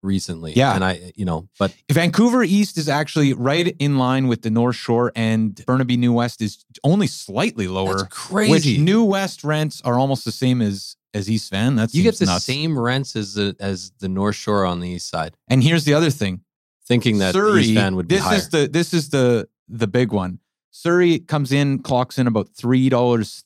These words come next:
Speaker 2: thirty a foot.
Speaker 1: Okay.
Speaker 2: Which seems to me quite high. It beats out the Tri-Cities. It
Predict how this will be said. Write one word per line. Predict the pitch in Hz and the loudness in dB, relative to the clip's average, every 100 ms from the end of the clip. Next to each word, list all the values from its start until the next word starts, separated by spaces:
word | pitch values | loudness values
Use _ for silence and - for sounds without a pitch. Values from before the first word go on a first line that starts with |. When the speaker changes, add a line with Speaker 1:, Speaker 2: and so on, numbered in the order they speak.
| - | -2
Speaker 2:
thirty | 123 110 87 | 0 0 -4
a | |
foot. | - 90 - _ _ - | -8 -8 -8 _ _ -20
Speaker 1:
Okay. | 95 95 107 - _ _ - | -6 -2 -2 -6 _ _ -4
Speaker 2:
Which | 123 131 - | 0 0 0
seems | 131 120 - | 2 2 0
to | 113 | 0
me | 110 107 107 101 | 2 2 2 -2
quite | - 104 | -2 -2
high. | 95 85 92 _ _ - | -2 -6 -8 _ _ -8
It | 117 | -6
beats | - 135 135 | 0 0 2
out | 117 | 0
the | 110 | -2
Tri-Cities. | - 101 - 131 127 123 127 - _ _ _ _ - | -2 -2 0 0 2 0 -2 -8 _ _ _ _ -14
It | 95 | -14